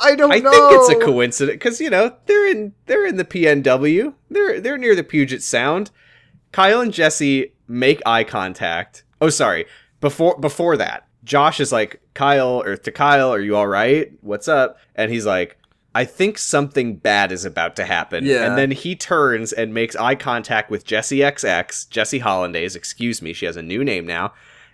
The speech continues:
Speaker 2: And the second they make eye contact, there's an earthquake.
Speaker 1: Uh, not only, 'cause I thought it was, like, a localized earthquake i-,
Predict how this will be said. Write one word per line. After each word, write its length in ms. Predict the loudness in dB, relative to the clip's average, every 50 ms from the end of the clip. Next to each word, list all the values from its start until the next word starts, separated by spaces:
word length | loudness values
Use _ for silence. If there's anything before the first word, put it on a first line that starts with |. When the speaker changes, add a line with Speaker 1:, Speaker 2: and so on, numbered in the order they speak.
| _ -6
Speaker 2:
And 120 | -6 -4 -4
the 60 | -4
second 580 | -4 -4 -4 -2 0 0 0 0 -2 -4 0
they 140 | 2 4 4
make 200 | 4 2 0 0
eye 180 | 0 0 0 0
contact, 540 | -2 -4 -6 -6 -6 -4 -4 -4 -4 -4 -4
there's 180 | -6 -6 -6 -8
an 100 | -10 -8 -6
earthquake. 680 | -8 -8 -8 -10 -14 -14 -12 -10 -10 -12 -14 -14 -20 _ _ _ _ _ _ _ _ _ _
Speaker 1:
Uh, 220 | -2 0 0 0 0
not 220 | 2 2 4 4 2
only, 220 | 0 -4 -6 -6 -8 -8 -8 -4
'cause 180 | -2 0 2 2
I 100 | 2 2
thought 180 | 4 2 2 4
it 20 | 2
was, 140 | 2 0 0
like, 100 | 0 0
a 60 | 0 0
localized 720 | 0 0 0 0 -2 -2 0 2 2 2 2 0 -2 -6
earthquake 540 | -6 -8 -8 -8 -4 0 0 0 0 -2 -4
i-, 100 | -6